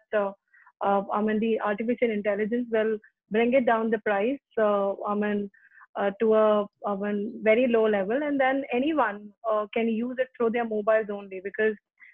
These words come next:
the kind of technology we are bringing in is going to bring a drift in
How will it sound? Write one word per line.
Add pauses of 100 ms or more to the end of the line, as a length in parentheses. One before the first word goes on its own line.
(100)
the
kind
of
technology
we
are
bringing
in
is (300)
going
to (120)
bring
a
drift
in